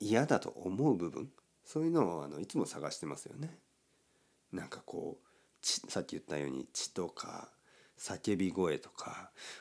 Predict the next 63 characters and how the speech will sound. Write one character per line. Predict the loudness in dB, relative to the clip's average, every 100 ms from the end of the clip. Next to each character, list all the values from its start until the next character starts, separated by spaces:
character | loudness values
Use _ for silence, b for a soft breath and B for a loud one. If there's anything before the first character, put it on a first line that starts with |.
| 2
あ | 4
と | 6
ホ | 6 6
ラ | 8
ー | 8
映 |
画 | 8
は | 4
子 | 2 8 10
供 | 12 10
も | 8
た | 6 4
く | 4
さ | 6
ん |
出 | 8
て | 8
く | 6
る | 2
ん |
で | 0
す | -6
よ | -8
ね。 | -10 B B B B _
な | -2
ん |
か | -2 -6
子 | 6 8
供、 | 8 8 6 4 4 2 2 -2 -8 -20 -20 -12
子 | 2 6
供 | 8 10
の | 8
声 | 6 6
と | 6 2
か | 2 2 0 -4
っ | -14 _ _ _ _ _ _ 2
て、 | 4 6
な | 4 0
ん |
か | 0 -6 -8 -8 -8
や |
っ | 4
ぱ | 6
り |
大 | 6
人 | 8 8 8
に | 4
と |
っ | -4
て | _ 0 0
ち | -2
ょ |
っ |
と | -6 -2 4
ア | 6
ラ | 8 6
ー |
ト | 2
み | -4
た | -6
い | -8
な | -8
ね。 | -10